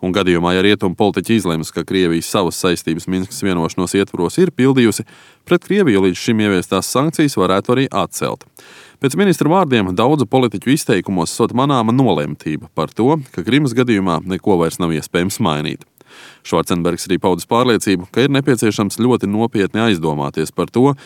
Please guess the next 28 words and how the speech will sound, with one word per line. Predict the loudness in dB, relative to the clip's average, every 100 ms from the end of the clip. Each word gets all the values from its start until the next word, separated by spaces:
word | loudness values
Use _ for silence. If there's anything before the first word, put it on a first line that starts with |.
| -20 _
kādi | -2 -2 -2
soļi | 0 2 2
būtu | -2 -2
spērami, | -2 -2 -2 -6 -10 -8
lai | -8
Krimas | -6 -6 -4 0
jautājums | 0 0 -2 0
arī | -2 0
turpmāk | 0 0 -2 -2 0
atrastos | 0 0 -2 -4 -6
starptautiskās | -4 -4 -2 -4 -2 -4 -2
politiskās | -4 -4 -6 -4 -4 -2
dienas | -4 -6 -4
kārtības | -4 -2 -4 -4 -2
pirmajās | 0 0 -4 -6 -4
rindās. | -2 -2 -4 -8 -16 _ -20 -20 -20 _
Ministrs | -8 -6 -4 -2
atgādinājis, | 0 0 2 2 0 -4 -8
ka | 0
arī | 2 2
starptautiskās | 0 0 0 0 0 -2 0
sankcijas | -2 -4 -8 -10 -12 -14
tika | -12 -4
ieviestas | 0 0 0 -4 -12 -2
tieši | 0 0 0
pēc | -2 -2
Krimas | -8 -8 -8 -6
okupācijas. | -6 -6 -4 -4 -4 -6 -8 -10